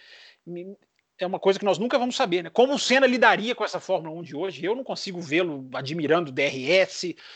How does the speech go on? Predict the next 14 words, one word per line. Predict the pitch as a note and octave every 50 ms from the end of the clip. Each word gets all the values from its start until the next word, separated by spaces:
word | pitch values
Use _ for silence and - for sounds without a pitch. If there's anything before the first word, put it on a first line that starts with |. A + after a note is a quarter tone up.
| - -
admirando | - E3 D3+ F3+ F#3 E3 D#3 E3+ F#3+ F#3+ E3 E3 D#3+
essa | E3 F3 D#3+ C#3+ - E3
condução | - G3 G3+ F3 D#3 - - F#3 G#3+ F#3+
que | -
a | D#3+
Fórmula | - - F3 D#3 D#3+ E3 D#3
um | E3 D#3+
tem | - E3 E3+ F3 E3 C3
p-, | - - D3+ - _
por | - D3 -
parte | - - A#3 - - D#3+
da | C3+
fia. | - - - - E3 F#3+ G3+ F#3 F#3 E3 C#3 - - - - - - _ _ _ -
É, | D3 D3 C#3+ D3